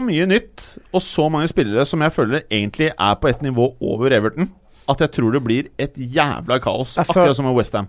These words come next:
Speaker 2: Jeg føler det, det er ikke bare som West Ham, men det er litt sånn som Tottenham drev med før Pochettino.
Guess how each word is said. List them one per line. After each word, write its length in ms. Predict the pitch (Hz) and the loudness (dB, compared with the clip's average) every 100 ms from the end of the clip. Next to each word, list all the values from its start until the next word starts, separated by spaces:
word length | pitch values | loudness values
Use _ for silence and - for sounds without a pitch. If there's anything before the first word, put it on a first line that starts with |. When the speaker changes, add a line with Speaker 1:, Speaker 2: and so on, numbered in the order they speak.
| - | -4
Speaker 2:
Jeg 80 | 175 | 2
føler 280 | 196 190 | 4 4
det, 300 | 165 151 160 | 4 2 2
det 100 | 160 | -4
er 80 | 170 - | -4 -4
ikke 140 | 180 185 | -4 2
bare 140 | 185 | 2
som 120 | 160 | 4
West 200 | 151 170 | 2 0
Ham, 100 | 135 | -2
men 80 | 135 | 0
det 80 | 156 | 2
er 60 | 185 | 2
litt 160 | 214 - | 0 -4
sånn 160 | 156 | -4
som 100 | 139 | -4
Tottenham 400 | 139 185 - 131 | 0 -2 -2 -6
drev 200 | 123 139 135 | 2 2 2
med 240 | 135 139 | -2 -6
før 280 | - 147 135 | -2 0 2
Pochettino. 680 | 123 135 131 156 175 139 | 0 -8 -4 0 0 -2